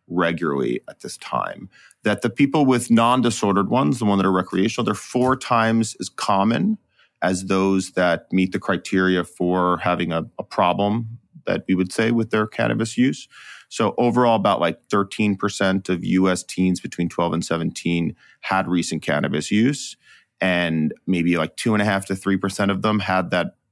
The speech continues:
like, kind of addictive stuff going on. Then that other rest of them, the ten percent, are using, but they don't qualify as having a substance use problem.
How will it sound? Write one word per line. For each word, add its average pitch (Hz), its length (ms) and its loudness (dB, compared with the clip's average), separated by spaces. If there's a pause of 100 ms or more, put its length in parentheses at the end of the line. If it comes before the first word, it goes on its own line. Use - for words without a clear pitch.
(140)
like, 90 140 -4
kind 87 200 -2
of 78 80 -2
addictive 92 440 -2
stuff - 360 -4
going 127 300 2
on. - 340 0 (420)
Then 98 120 2
that 90 140 2
other 98 160 2
rest 113 260 0
of 90 80 -2
them, 85 120 0
the 80 80 -2
ten 120 260 0
percent, 92 420 -2 (360)
are 98 120 2
using, 98 840 4
but 85 300 0 (300)
they 107 100 2
don't 90 160 0
qualify 85 460 2
as 76 100 -4
having 78 240 0
a 67 40 -2
substance - 420 -6
use - 120 -4
problem. - 340 -6